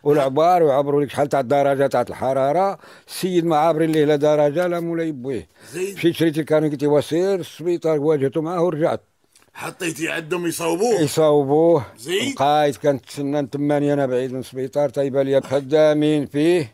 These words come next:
Speaker 2: زين.
Speaker 1: اخرج كاينين شويه كيتمشى، جاي سبقته.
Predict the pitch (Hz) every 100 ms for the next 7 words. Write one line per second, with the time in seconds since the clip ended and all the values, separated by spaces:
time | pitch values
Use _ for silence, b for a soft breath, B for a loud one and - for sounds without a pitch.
0 | _ 127 185 247 254 - b b b b
1 | b _ - - 160 185 165 170 _ -
2 | 165 175 180 170 156 131 139 165 170 160
3 | - 165 131 156 151 - 165 147 160 147
4 | 131 156 - 135